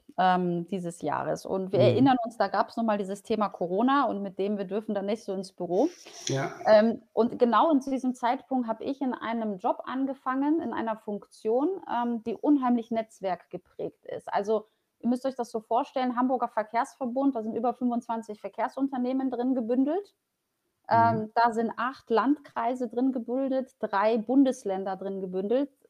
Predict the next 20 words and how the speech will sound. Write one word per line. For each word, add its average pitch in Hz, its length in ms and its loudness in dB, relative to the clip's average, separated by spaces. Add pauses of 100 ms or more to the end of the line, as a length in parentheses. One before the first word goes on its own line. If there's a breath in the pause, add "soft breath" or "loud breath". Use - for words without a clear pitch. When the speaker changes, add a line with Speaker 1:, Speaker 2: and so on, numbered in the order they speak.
(120)
Speaker 1:
ähm, 208 280 0
Berichtswesen 226 760 2
direkt 214 300 0
am 214 120 -6
Verkehrsministerium 254 1120 -2
und 226 80 -8
somit 220 220 -6
an 202 120 -2
den 196 140 -6
Verkehrssenator, 254 1080 -2
an 202 120 -6
den 196 120 -4
dortigen 202 360 -2
Staatsrat 226 580 -2
der 208 80 0
Behörde 202 400 0
für 196 240 -6
Verkehr 196 400 -6
und 196 120 -6
Mobilitätswende, 262 960 -2